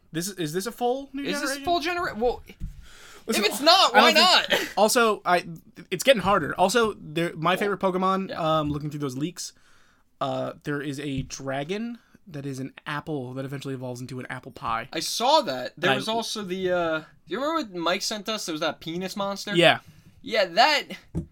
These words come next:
Speaker 2: I confirm that. That's not real.
Speaker 1: I was gonna say, yeah, it's not real. Uh, Mike's looking at smut.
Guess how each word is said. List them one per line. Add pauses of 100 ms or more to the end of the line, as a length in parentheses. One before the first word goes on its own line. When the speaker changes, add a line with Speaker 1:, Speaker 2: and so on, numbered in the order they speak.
(180)
Speaker 2:
I
confirm
that.
That's
not
real.
Speaker 1:
I
was
gonna
say,
yeah,
it's
not
real.
Uh,
Mike's
looking
at
smut.